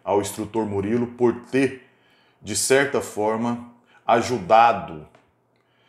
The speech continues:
a entregar a importância de fazer pelo próximo,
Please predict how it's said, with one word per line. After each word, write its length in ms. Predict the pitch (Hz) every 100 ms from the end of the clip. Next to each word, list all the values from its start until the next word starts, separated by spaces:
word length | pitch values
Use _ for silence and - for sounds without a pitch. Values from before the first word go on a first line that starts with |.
| _ _ -
a 540 | 98 95 85 - - _ -
entregar 880 | 170 190 160 110 98 113 226 - - _ _ _ _ _ _ _ _ _ _ _ _ _ _ _ _ _ _ - _
a 140 | 95 107
importância 800 | 120 139 127 113 - 135 131 113
de 80 |
fazer 600 | 104 110 104 92 117 110 -
pelo 280 | 135 160 147
próximo, 760 | - 98 104 101 131 135 131